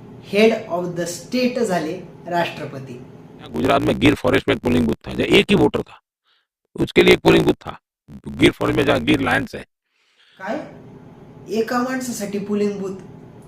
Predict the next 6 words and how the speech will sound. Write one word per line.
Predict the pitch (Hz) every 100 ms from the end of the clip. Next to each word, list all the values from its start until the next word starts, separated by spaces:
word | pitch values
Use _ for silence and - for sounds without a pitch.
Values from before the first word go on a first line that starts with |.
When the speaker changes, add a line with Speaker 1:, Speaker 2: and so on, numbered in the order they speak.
| - -
Speaker 1:
होय. | 156 135 - - - - - -
इलेक्शन | 175 208 220 - 240 247
कमिशन | 226 202 208 202 202 202 -
ऑफ | 240 233
इंडियाच्या | 202 190 180 170 180 190
सूचनेनुसार | - 220 220 254 247 214 - 156